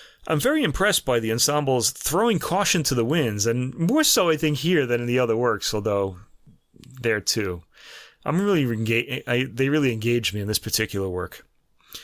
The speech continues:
This is especially true in the sixth minute of the first movement of the Tempesta,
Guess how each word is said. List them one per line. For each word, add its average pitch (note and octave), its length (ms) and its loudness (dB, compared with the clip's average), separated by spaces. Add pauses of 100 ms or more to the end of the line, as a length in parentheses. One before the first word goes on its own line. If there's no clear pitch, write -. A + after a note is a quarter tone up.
(140)
This D4+ 120 2
is B3 80 4
especially D#3+ 460 2
true D3+ 220 0
in C3+ 80 0
the A2+ 80 0
sixth - 540 2
minute D3 380 0
of A#2+ 160 -4
the A#2 60 -2
first - 360 0
movement D3 380 0
of B2 160 -4
the A2+ 80 -2
Tempesta, A#2+ 760 -2